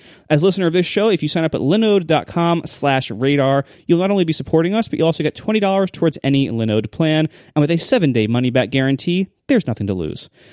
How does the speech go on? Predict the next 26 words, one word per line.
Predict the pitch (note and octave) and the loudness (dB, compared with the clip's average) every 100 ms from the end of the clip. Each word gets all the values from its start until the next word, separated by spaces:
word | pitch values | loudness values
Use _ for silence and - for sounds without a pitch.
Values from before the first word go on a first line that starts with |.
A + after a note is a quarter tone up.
| - | -4
So | E3 | 2
go | F#3+ | 4
to | F3+ G#3 C#3+ | 4 2 2
linode | D#3 G#3 G#3 G3 | 2 2 2 2
dot | E3 D#3+ - | 0 -2 -2
com | E3+ E3+ E3 - | 0 0 0 -4
slash | - D3+ C#3+ C#3 | -4 0 0 0
radar | A2+ A2+ A#2 G2+ A2 | -2 0 0 0 -2
to | C3 | -2
learn | C3 F#3+ G3+ | 0 2 2
more, | F#3 F#3+ G3 - - | 2 2 0 -4 -14
sign | - A3 A3 | -6 -2 0
up, | G3 | 0
and | E3+ | -2
take | G3 F3+ | -4 -2
advantage | F3 F3+ | 0 0
of | F3+ | 0
that | F3 | -4
twenty | - E3+ | -2 0
dollar | D3+ C#3 | 2 0
credit, | - B2 B2+ | 0 -2 0
or | C#3+ | 0
use | C#3 | 0
the | D3 | -2
promo | F#3 F#3 | -2 -2
code | F3 F3 E3+ | 0 2 2